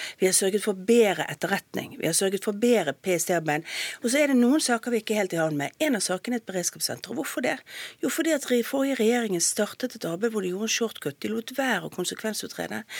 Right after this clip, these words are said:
Så viste det seg at de hadde satt i gang et arbeid, så når vi fikk gjort konsekvensutredninger og gå inn i dybden på det, så ble det et beredskapssenter som var for lite til oppgavene som var satt. Og det ville ikke være mulig å realisere på det området.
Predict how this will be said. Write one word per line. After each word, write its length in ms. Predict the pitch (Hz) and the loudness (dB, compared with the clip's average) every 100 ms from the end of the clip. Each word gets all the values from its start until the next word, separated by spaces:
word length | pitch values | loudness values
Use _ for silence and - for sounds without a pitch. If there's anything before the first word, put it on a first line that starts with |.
| - - | -10 -6
Så 140 | 254 | 2
viste 240 | 247 233 | 4 4
det 60 | 285 | 2
seg 100 | 247 226 | 2 4
at 40 | |
de 60 | 214 | 2
hadde 80 | 214 | 2
satt 140 | 220 | 0
i 80 | 233 | 0
gang 240 | 240 247 202 | 2 2 2
et 120 | - | 0
arbeid, 380 | 180 190 226 269 - - - | 0 2 2 0 -4 -12 -6
så 140 | - 233 | 2 4
når 80 | 226 | 6
vi 100 | 254 | 2
fikk 280 | - 180 - | 2 -2 -2
gjort 140 | 165 - | -4 -2
konsekvensutredninger 1000 | 175 185 - 226 - 165 156 156 151 151 | -2 -2 0 0 -2 -4 -2 -2 -2 -2
og 100 | 160 | -2
gå 120 | 175 185 | 0 2
inn 80 | |
i 80 | 170 | 2
dybden 280 | 170 165 196 | 0 -2 -2
på 100 | 185 170 | 0 0
det, 120 | 220 - - - | 0 -2 -12 -10
så 160 | - 247 | -4 0
ble 140 | 220 208 | 2 2
det 360 | 208 247 180 - 180 | 6 6 6 0 -4
et 200 | 165 - - | -4 -10 -4
beredskapssenter 800 | 165 208 202 - 160 - 156 160 | 0 2 0 -2 -2 -2 -2 -4
som 140 | 226 220 | -4 -2
var 80 | 214 | 0
for 100 | 262 | 2
lite 320 | 285 277 311 - - - | 2 2 -2 -4 -10 -8
til 140 | - - | -4 -4
oppgavene 540 | - - 269 226 185 | -6 0 0 2 0
som 100 | 180 208 | -2 0
var 80 | - | 0
satt. 320 | 294 - - - - - | 0 -4 -14 -12 -14 -6
Og 80 | - | 2
det 60 | 240 | 4
ville 120 | 247 | 6
ikke 100 | 247 233 | 4 4
være 100 | 208 | 4
mulig 300 | 202 202 220 | 4 6 4
å 60 | 180 | 4
realisere 640 | 156 156 - 202 160 135 | 0 2 2 2 0 -4
på 140 | - 147 | -6 -4
det 80 | 131 | -2
området. 380 | 135 147 147 | -2 -4 -6